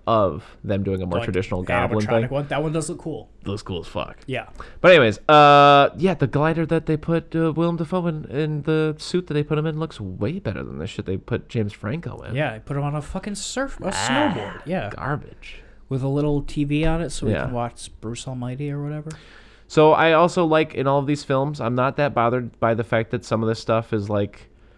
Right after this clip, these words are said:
Speaker 1: leaps in logic and, like, kind of silly. Like, it all kind of comes across as, like, nineteen sixties Marvel comic book. Like, for example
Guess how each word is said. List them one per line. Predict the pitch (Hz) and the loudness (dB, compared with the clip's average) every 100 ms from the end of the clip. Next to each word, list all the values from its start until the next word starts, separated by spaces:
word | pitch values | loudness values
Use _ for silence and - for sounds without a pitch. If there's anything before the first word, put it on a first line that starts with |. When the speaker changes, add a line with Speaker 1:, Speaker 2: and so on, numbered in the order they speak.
| _ - - - | _ -18 -16 -12
Speaker 1:
leaps | - 113 110 - | -2 0 0 -2
in | 110 | -2
logic | 104 101 101 101 104 101 | 0 0 0 0 0 -2
and, | 104 | -4
like, | 101 98 | -2 -4
kind | 120 | -2
of | 107 | -4
silly. | 101 - 98 98 98 | -6 -6 -4 0 0
Like, | 98 95 | 0 0
it | 107 | 0
all | 107 | 0
kind | 107 123 107 | -2 -2 -2
of | 101 | -2
comes | 110 104 | -4 -4
across | - 101 104 104 | -2 -2 -2 -6
as, | 101 | -4
like, | 95 | -4
nineteen | 98 95 95 101 | -4 -6 -6 -8
sixties | - 92 98 101 - - _ - | -6 -8 -6 -6 -8 -20 _ -12
Marvel | - 85 95 101 | -10 -8 -8 -10
comic | - 62 90 - | -10 -12 -12 -10
book. | 85 - - - - - - | -12 -12 -20 -20 -20 -20 0
Like, | 117 113 | 0 2
for | 135 | 0
example | 135 135 180 147 120 151 | 0 2 -2 0 0 0